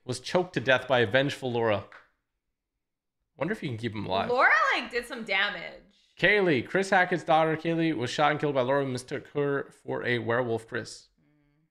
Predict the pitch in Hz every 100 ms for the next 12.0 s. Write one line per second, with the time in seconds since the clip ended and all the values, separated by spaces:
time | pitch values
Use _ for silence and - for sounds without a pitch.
0 | _ _ _ _ _ _ _ _ _ -
1 | 151 190 190 160 170 160 156 143 - 147
2 | 170 180 170 175 165 175 156 156 156 175
3 | - 175 180 165 165 151 151 156 165 151
4 | 143 143 123 104 104 107 _ _ _ _
5 | _ _ _ _ _ _ _ _ 127 120
6 | 117 104 - - _ _ _ _ _ _
7 | _ _ _ _ - 139 143 - _ 185
8 | 180 - - 175 190 180 160 180 180 175
9 | 143 160 160 147 143 147 160 131 151 160
10 | 151 - 156 156 156 131 135 139 123 127
11 | 123 135 123 - 113 117 117 107 101